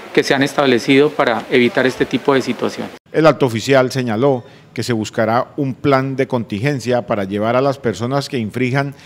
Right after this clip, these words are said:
Speaker 2: las medidas sanitarias en Arauca durante el fin de semana.
Speaker 1: Bueno, nosotros estamos mirando la posibilidad de un plan de contingencia en este sentido.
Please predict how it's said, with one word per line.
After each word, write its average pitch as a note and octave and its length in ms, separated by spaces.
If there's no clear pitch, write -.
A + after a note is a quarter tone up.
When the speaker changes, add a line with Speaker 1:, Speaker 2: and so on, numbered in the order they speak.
Speaker 2:
las A2+ 180
medidas A2 400
sanitarias B2+ 640
en A2+ 120
Arauca G#2+ 340
durante A#2+ 360
el - 60
fin A#2+ 180
de C3+ 140
semana. G#2+ 560
Speaker 1:
Bueno, C#3+ 280
nosotros F#3+ 1120
estamos D3+ 640
mirando C#3 380
la E3+ 100
posibilidad B2 760
de D3 140
un C3+ 120
plan D3+ 240
de D3+ 100
contingencia A#2+ 600
en C#3 60
este C3+ 260
sentido. C3+ 500